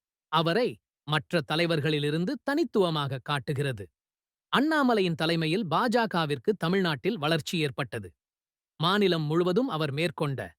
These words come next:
"என் மண், என் மக்கள்" யாத்திரை பா ஜ கவின் அடிப்படை ஆதரவாளர்களை உருவாக்க உதவின. பா ஜ கவின் தொலைநோக்கு வளர்ச்சிக்கு அவரது திட்டமிடல் மற்றும்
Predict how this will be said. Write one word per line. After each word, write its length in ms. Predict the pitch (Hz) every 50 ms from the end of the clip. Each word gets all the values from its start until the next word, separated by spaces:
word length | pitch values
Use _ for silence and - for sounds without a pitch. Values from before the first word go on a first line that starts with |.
| _ _ _ _ _ _ -
"என் 180 | 170 170 165 147
மண், 300 | 139 143 165 196 226 247 262 - -
என் 220 | 165 160 160 151
மக்கள்" 420 | 143 139 139 - - - 202 180 208 285 _ _
யாத்திரை 480 | - 143 147 143 135 - - - 117 95 85 _ _ _ _ _ _ _ _ _ _ -
பா 180 | 147 147 185 240 302
ஜ 160 | 240 277 269 254
கவின் 380 | - - 180 170 156 156 151 156 -
அடிப்படை 500 | 147 147 160 - - - 208 175 160 156 -
ஆதரவாளர்களை 840 | 143 147 165 165 170 160 151 143 147 143 143 139 135 123 170 208 269 - _ _ _
உருவாக்க 540 | - 175 190 185 170 160 139 120 - 165 147
உதவின. 340 | 139 139 143 135 131 113 104 90 - _ _ _ _ _ _ _ _ _ -
பா 160 | - 147 170 196
ஜ 180 | 214 180 214 196
கவின் 400 | - 185 170 160 151 160 156 147
தொலைநோக்கு 560 | - 156 156 175 180 175 170 170 165 - - 151
வளர்ச்சிக்கு 600 | 131 139 156 170 160 - - 170 139 - 190 165 139 127 _ _ _ -
அவரது 420 | - 180 185 196 180 175 151 151 131 -
திட்டமிடல் 600 | - 190 175 - 302 285 240 208 180 202 208 185
மற்றும் 360 | 151 147 127 - 175 160 143